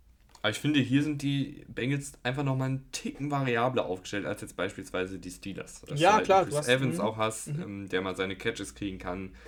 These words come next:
Speaker 1: einen Samaje Perine, der vor allen Dingen dann auch im Pass-Blocking mal reingestellt
Speaker 2: Mhm.
Speaker 1: werden kann. Aber ja, äh, Mixon natürlich der, der klare Starter. Gehen wir rüber zur Defensive,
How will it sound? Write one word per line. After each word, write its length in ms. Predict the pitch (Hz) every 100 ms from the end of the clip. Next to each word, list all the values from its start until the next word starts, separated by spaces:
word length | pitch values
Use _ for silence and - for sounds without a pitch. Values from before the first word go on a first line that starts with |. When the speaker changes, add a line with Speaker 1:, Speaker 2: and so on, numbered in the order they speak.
| -
Speaker 1:
einen 60 | 98
Samaje 420 | - 101 107 110
Perine, 500 | - 113 110 104 104
der 180 | 92 95
vor 140 | -
allen 120 | 76 101
Dingen 140 | 95
dann 220 | 92 92
auch 240 | 82 87 -
im 120 | 123
Pass-Blocking 560 | 92 101 - 95 98 95
mal 140 | 92
reingestellt 520 | 87 92 90 - -
Speaker 2:
Mhm. 40 | 87
Speaker 1:
werden 240 | 87 87
kann. 360 | - 85 87 87 - - - -
Aber 340 | - 117 - - _ -
ja, 180 | 92 90 - -
äh, 220 | 92 101 90 -
Mixon 360 | 104 110 - 98
natürlich 340 | 87 87 87
der, 120 | 82 78 -
der 80 | 107
klare 260 | - 80 78
Starter. 380 | - - - - _ - - _ _
Gehen 140 | - 139
wir 120 | 147
rüber 340 | 151 160 170 -
zur 420 | - - 127 139 - - 127
Defensive, 800 | 147 131 95 92 87 107 127